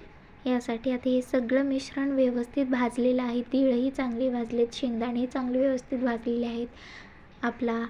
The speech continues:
खोबरंही व्यवस्थित भाजलेलं आहे. कढीपत्ता टाकल्यामुळे त्याचा स्वाद आणखीन चांगला येणार आहे. आता गॅस बंद करून घेऊयात आणि हे मिश्रण थोडंसं थंड झालं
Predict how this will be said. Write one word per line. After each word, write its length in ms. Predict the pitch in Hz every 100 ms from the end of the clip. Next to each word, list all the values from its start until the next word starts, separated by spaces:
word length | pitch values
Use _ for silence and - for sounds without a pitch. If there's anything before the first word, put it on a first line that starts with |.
| - - -
खोबरंही 580 | - 277 240 254 277 294
व्यवस्थित 440 | 302 277 247 - 254
भाजलेलं 420 | 247 240 240 247
आहे. 280 | 240 - -
कढीपत्ता 500 | 254 247 247 - 269
टाकल्यामुळे 640 | 269 254 262 240 247 262 330 - - -
त्याचा 240 | 247 233 247
स्वाद 300 | 247 247 240
आणखीन 420 | 247 240 - 294
चांगला 340 | 302 247 247
येणार 320 | 254 247 247 247
आहे. 220 | 247 294 - - - - -
आता 280 | 233 254 320 - - - -
गॅस 220 | 254 262 269
बंद 300 | 262 254 277
करून 360 | 277 294 285 294
घेऊयात 420 | 302 254 247 262
आणि 120 | 262
हे 80 | 269
मिश्रण 500 | 269 277 - 269 277 302
थोडंसं 420 | 294 269 262 285 285
थंड 240 | 285 277 285
झालं 340 | 330 294 262